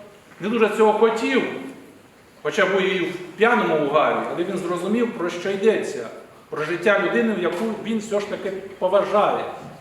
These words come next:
Але він п'яний. Він п'яний, і для того, щоб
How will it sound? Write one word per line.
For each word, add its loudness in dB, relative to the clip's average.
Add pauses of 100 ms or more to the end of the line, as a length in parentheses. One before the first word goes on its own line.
(1040)
Але 4
він 2
п'яний. 2 (1700)
Він -10
п'яний, 2 (180)
і -2 (800)
для 2
того, 6
щоб 0